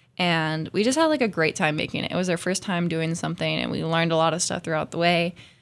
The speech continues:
But now we wanna go back, sit down, and talk about, like, "Hey, what did we like about it? What did we not like? What can we fix? What are we looking forward to for this next one?" And so really, like, ter-, this winter break is, like, really just honing in on what we want so that we can execute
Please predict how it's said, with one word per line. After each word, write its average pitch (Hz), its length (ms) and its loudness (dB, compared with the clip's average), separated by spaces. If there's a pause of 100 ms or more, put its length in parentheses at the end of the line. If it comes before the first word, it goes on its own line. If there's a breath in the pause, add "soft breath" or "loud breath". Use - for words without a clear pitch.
(200 loud breath)
But 180 400 4
now 202 300 4
we 269 120 6
wanna 247 220 4
go 214 160 4
back, - 720 -2
sit - 260 -4
down, 170 320 2
and 170 160 -2
talk 175 200 -4
about, 165 160 -2
like, 156 160 -6
"Hey, 285 240 0
what 165 180 -2
did 185 140 -2
we 202 80 0
like 202 240 2
about 180 240 0
it? - 100 -4
What - 160 -4 (120)
did 185 180 -4
we 185 80 0
not 190 240 0
like? 151 240 -2
What 143 140 -4
can 180 140 -6
we 180 140 -2
fix? - 400 -2
What 160 100 0
are 160 60 -2
we 170 80 -2
looking 185 260 -2
forward 233 320 0
to 190 160 -6
for 160 140 -4
this 156 220 -4
next 165 220 -8
one?" - 200 -6 (360 loud breath)
And 220 180 -2
so 214 140 2
really, 208 320 2
like, 226 280 -2
ter-, - 260 -4
this 196 360 0
winter 180 240 0
break 170 320 0
is, 160 100 -4
like, 165 160 -4
really 170 320 0
just 165 280 -4
honing 170 500 -2
in 156 160 0
on 160 180 -2
what 165 180 2
we 170 120 0
want 165 380 -2
so 190 120 -2
that 170 180 2
we 165 120 -4
can 165 240 -8
execute 175 580 -6